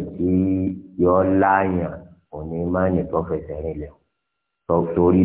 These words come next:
torí dídòkó o. Torí pé, nítorí náà,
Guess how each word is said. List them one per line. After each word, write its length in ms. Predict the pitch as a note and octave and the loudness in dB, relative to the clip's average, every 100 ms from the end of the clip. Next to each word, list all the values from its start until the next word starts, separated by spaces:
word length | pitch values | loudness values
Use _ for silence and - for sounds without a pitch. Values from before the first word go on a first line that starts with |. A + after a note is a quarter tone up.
| F2+ | 2
torí 320 | - F#2+ G2 | 2 4 4
dídòkó 640 | F#2 F2 E2+ E2 D2+ - F#2 | 2 0 0 2 0 2 4
o. 100 | F2+ - - - - _ _ _ _ _ _ _ _ | 4 2 -4 -14 -18 _ _ _ _ _ _ _ _
Torí 140 | D2+ D#2+ | -4 0
pé, 140 | F#2+ F#2 | 2 2
nítorí 420 | F2 F2+ F2 E2 F2 | 2 -2 2 4 6
náà, 220 | F#2 | 4